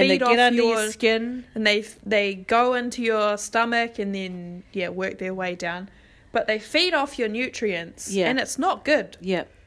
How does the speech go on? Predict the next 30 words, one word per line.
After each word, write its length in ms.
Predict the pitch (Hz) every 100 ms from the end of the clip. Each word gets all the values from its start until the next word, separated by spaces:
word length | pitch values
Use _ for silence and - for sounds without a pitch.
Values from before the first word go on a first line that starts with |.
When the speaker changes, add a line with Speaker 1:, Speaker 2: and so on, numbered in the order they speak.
| -
Speaker 2:
And 120 | 226
so 100 | 220 240
anyway, 500 | 247 254 233 226 214
I, 200 | 214 208 - 202 - _ _ _ _ _ _
yeah, 180 | 220 208 -
had 220 | 202 208 202
to 100 | 208
get, 460 | 196 185 - -
go 120 | - 190
to 40 |
the 100 | 185
pharmacy 640 | 180 202 202 202 202 202 185
and 120 | 185
get 220 | 185 -
pills 320 | - 175 180
with 160 | - -
those. 840 | 240 277 277 277 285 285 277 - - - -
So 140 | -
there's 160 | 262 247
lots 220 | 285 -
of 100 | 269 -
other 260 | 247 262 269
things 680 | - 185 180 180 202 -
that 160 | - 214
you 60 | 202
don't 240 | 226 214
think 340 | - 214 220
of. 420 | 190 156 - - -
Speaker 1:
Yeah. 180 | 165 151 - _ _ _ _ _ _ -
Speaker 2:
Um, 720 | 196 196 196 190 190 190